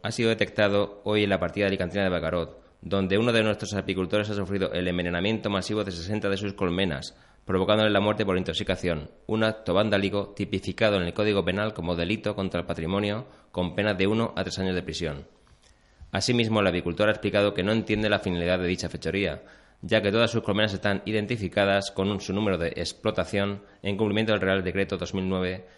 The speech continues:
barra dos mil seis, y por lo tanto, si alguien tiene algún inconveniente, puede localizarlo fácilmente sin necesidad de matar al ganado. Según los informes realizados por Asaja Alicante, desde que empezara el año,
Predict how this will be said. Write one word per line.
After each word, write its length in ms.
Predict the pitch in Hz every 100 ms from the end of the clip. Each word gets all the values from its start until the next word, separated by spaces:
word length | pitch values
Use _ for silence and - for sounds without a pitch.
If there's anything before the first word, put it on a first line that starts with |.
| _ _ _ -
barra 200 | 92 95
dos 100 | 85
mil 160 | 87 87
seis, 460 | 113 104 80 -
y 80 | 95
por 160 | 104 98
lo 80 | 98
tanto, 380 | 113 110 117
si 160 | 110 107
alguien 240 | 110 107
tiene 160 | 110 101
algún 180 | 98 98
inconveniente, 720 | 90 92 95 107 95 101 - -
puede 160 | 104
localizarlo 560 | 95 85 82 80 107 101
fácilmente 480 | 107 104 95 98 95
sin 140 | 95
necesidad 720 | 87 - - 92 92 107 107 - - -
de 140 | 107
matar 260 | 101 92 92
al 80 | 90
ganado. 420 | 87 76 71 73 - _ _ - _ _ -
Según 260 | 98 110
los 140 | 123 120
informes 320 | 104 107 101
realizados 300 | 90 101 90
por 100 | 90
Asaja 260 | 85 92 85
Alicante, 600 | 82 101 98 87 87 -
desde 300 | 85 90 85
que 100 | 92
empezara 320 | 87 87 113 110
el 80 |
año, 300 | 98 104 107